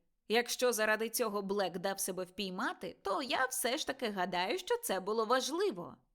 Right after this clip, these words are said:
Ремусу, видавалося, було доволі незручно.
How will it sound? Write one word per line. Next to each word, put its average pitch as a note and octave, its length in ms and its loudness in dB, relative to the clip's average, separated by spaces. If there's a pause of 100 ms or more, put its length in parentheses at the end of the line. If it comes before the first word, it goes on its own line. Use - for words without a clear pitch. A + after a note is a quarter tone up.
(200)
Ремусу, A#3 460 2
видавалося, D#4 600 0
було G3 260 0
доволі F#3+ 380 2
незручно. A#3+ 760 -6